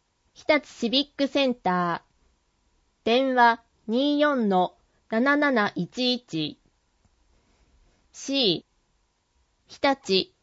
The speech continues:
市民オペラ、二十五周年記念公演。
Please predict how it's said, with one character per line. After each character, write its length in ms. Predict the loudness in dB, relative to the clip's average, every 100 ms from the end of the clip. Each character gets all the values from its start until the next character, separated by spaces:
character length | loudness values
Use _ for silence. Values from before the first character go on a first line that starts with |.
| _ _
市 220 | -4 0
民 360 | 0 0 0 -2
オ 120 | 0
ペ 180 | 0 2
ラ、 280 | 0 -2 -10 _ _ _ _
二 200 | -2 -2
十 300 | 0 0 0
五 160 | 0 -4
周 340 | -2 0 0
年 320 | 2 2 0
記 200 | -2 0
念 300 | 2 2 0
公 380 | -2 4 6 6
演。 340 | 4 -2 -6